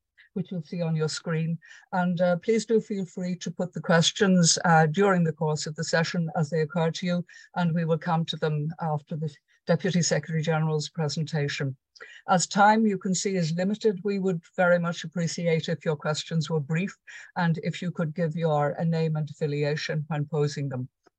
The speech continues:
Uh, a reminder that today's presentation and questions and answers, uh,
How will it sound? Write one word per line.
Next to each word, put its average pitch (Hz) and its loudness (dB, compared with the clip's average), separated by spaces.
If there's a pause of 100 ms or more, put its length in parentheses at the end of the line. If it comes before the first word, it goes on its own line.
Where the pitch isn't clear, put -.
(380)
Uh, 160 4 (320)
a 165 4
reminder 196 2
that 180 -2
today's 180 0
presentation 180 -2
and 175 0
questions 151 -4
and 165 0
answers, 160 0 (280)
uh, 175 0